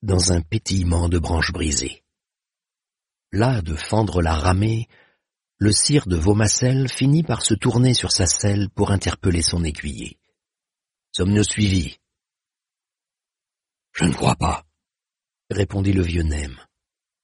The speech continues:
Alors sortons du bois. » La compagnie se rassembla sitôt l'orée franchie. Le coteau s'était incurvé derrière eux et masquait le pré du Bestorné, même si l'on apercevait encore au loin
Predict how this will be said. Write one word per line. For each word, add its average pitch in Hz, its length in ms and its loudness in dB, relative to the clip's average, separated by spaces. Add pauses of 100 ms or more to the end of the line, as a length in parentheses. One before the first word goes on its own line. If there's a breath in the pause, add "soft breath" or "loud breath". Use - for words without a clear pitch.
(580)
Alors 98 340 2
sortons 110 340 0
du 101 100 2
bois. » - 340 -4 (2000)
La 90 120 -4
compagnie 135 500 2
se 107 120 -2
rassembla 107 520 2
sitôt 123 420 0
l'orée 98 360 4
franchie. - 640 -2 (1500)
Le 90 100 -2
coteau 143 480 0 (540 loud breath)
s'était 107 400 0
incurvé 117 560 4
derrière 87 480 0
eux 131 200 4
et 113 120 2
masquait 104 480 2
le 98 120 2
pré 104 220 0
du 92 120 0
Bestorné, 92 760 0 (600 loud breath)
même 143 260 4
si 131 180 0
l'on 123 180 2
apercevait 107 560 2
encore 101 420 4
au 87 100 2
loin 98 420 0